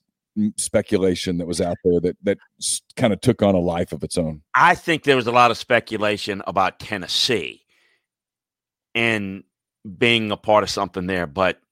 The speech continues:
Speaker 2: as we all know, I mean, <laughs> what staff? I mean, you know, Pruitt, and Pruitt's not there, and, you know, who's there now? It's Kevin Steele, and then it's Josh Heupel. It's, I,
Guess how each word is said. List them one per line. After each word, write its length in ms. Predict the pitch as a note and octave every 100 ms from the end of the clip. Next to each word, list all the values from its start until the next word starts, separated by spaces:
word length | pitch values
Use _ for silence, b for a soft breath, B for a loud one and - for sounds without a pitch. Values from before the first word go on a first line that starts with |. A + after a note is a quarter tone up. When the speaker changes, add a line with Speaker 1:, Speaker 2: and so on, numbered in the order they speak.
| _
Speaker 2:
as 160 | A2+ B2
we 140 | E3 A#2+
all 180 | G2
know, 360 | F2+ A2+ G2 F#2
I 40 |
mean, 340 | F2 F2 E2 D2+ -
<laughs> 380 | B B B B B B B B -
what 260 | G#2+ D3
staff? 580 | - - A2+ B2 D2 - -
I 60 | E2+
mean, 300 | G2 F2 - _
you 100 | F#2
know, 240 | G2 F#2 _
Pruitt, 480 | - D3+ D#3 D3+ D#3 - _
and 300 | A2+ G#2+ G2 -
Pruitt's 320 | - D3 D3 C#3
not 240 | C3+ -
there, 420 | C#3+ D3 D3 D3+
and, 240 | - B2+ - B B B -
you 140 | C3
know, 140 | B2
who's 320 | A2+ E3+ F3 B2
there 340 | D3 D#3 D#3
now? 460 | D3 D3 D#3 D#3+ C3+
It's 340 | G2+ - - _ _ _ -
Kevin 340 | D3 C3 A2+
Steele, 420 | - D#3+ F3 F3+
and 100 | D#3
then 120 | C3 C3
it's 320 | A2 - - _ _ _ -
Josh 260 | C3+ B2+ -
Heupel. 400 | D3+ E3 D3 B2
It's, 120 | -
I, 200 | G#2 B2+